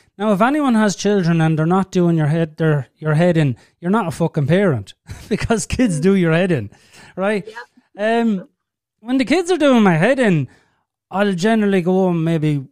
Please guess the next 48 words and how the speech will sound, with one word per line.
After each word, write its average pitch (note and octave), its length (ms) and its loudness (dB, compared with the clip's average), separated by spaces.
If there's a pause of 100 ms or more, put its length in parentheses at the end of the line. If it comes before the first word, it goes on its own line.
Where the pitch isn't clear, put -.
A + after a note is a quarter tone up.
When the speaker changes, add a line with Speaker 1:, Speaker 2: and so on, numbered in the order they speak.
(140)
Speaker 1:
wipe E3 280 -2
down E3 260 4
the C#3+ 80 0
countertops, F3 1200 -4
or C#3 160 -8
I'll D3 360 -6
sweep F3 460 -4
the D3+ 100 -4
floor, F#3 840 -4 (300)
or D#3+ 100 -6
I'll E3 140 -2
distract F3 640 -2
myself. F#3+ 420 -4 (460)
But F#3 100 -6
I A#3 100 2
had G#3+ 180 0
to F3 80 -8
teach - 520 -8
myself E3 420 0
to C#3 80 -6
do C#3 120 0
that. C3 200 -4
Whereas F#3+ 300 -4
now, A3 540 -4 (200)
I F3+ 160 -4
just E3+ 300 -8
automatically C#3+ 680 -4
do A3 360 -4
it. - 200 -10 (240)
Speaker 2:
Just C5 120 -14 (100)
do A#4+ 100 0
it. C#5 160 -12
Yeah, C5 200 -6 (160)
yeah, G#3+ 180 -16
yeah. G#3 260 -12
Speaker 1:
You A#3 60 -10
know, B3+ 160 -6
so G3 200 -8
I A#3 120 -4
don't C4+ 180 -4
Speaker 2:
Yeah, F3+ 60 -6
Speaker 1:
think G3 160 -4
about D#3 260 -4
Speaker 2:
it A#2 40 -8
Speaker 1:
it. - 60 -10
Speaker 2:
becomes C#4 200 -10
a A3+ 60 -12
habit. A3 360 -10